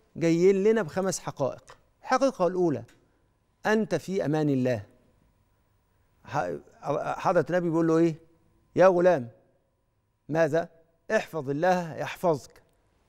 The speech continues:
أنت في أمان الله. يا غلام، استعن بالله تجده تجاهك."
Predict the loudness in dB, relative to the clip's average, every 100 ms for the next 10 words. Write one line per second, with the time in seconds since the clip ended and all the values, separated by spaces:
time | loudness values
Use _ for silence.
0 | -6 -4 -4 -4 -2 0 0 -2 -4 -10
1 | _ _ _ _ -20 -20 _ _ _ _
2 | _ 2 4 4 2 0 -2 -8 _ _
3 | _ _ _ _ _ _ _ _ -10 -2
4 | 0 0 -2 0 2 0 -4 -4 -2 -2
5 | -4 -4 -2 -2 -2 -14 _